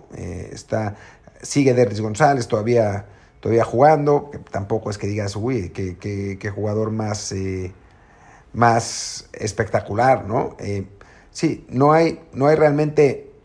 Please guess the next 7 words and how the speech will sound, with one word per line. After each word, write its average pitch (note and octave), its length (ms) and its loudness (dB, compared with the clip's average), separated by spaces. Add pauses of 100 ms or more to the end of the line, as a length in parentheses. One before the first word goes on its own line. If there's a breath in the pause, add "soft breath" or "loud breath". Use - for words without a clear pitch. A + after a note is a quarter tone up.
(120)
pues, - 360 -8 (580)
ningún B2 500 2
jugador C#3+ 440 6
así C3 180 0
que, A#2+ 300 0 (340 loud breath)
que B2+ 100 2
destaque, C#3 840 4